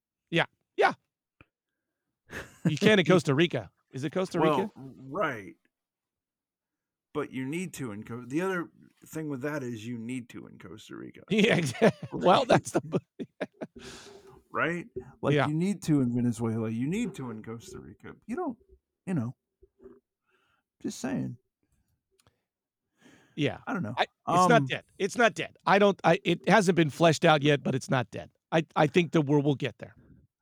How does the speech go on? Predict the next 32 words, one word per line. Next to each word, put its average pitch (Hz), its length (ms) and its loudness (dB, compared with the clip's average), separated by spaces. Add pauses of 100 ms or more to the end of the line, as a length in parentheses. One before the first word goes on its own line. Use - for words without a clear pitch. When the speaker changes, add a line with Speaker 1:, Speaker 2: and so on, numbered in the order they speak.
(1000)
Speaker 2:
What 123 420 -4 (160)
do 208 60 -8
you 196 260 -10
think 151 600 -8
of, 120 520 -8 (100)
what's 180 320 -6
a, 208 160 0 (300)
so - 180 -12
what's 185 280 -10
a 190 80 -10 (220)
piece 160 320 -12
of 139 120 -14
technology 127 840 -8
that 104 180 -14
you're 120 200 -14
either 107 280 -12
skeptical - 640 -12
of 175 360 -4
or - 240 -14
that 120 160 -16
you're, 123 180 -14 (160)
you 113 120 -18
just 120 260 -20
think 131 240 -8
you're 117 100 -10
gung 113 340 -4
ho 98 320 -6
on? 160 180 -18 (1300)
Speaker 1:
Hmm. - 40 -10
Ooh, 131 260 -4
that's 123 240 -10
a 113 60 -12